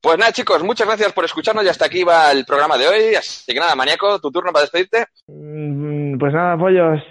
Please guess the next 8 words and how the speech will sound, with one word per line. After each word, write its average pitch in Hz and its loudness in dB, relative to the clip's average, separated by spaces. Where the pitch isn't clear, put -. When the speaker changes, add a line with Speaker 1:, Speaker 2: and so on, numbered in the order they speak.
Speaker 2:
eh, 147 0
hasta 135 -2
la 135 -4
semana 160 -2
que 160 -2
viene 175 2
y 151 0
como 139 0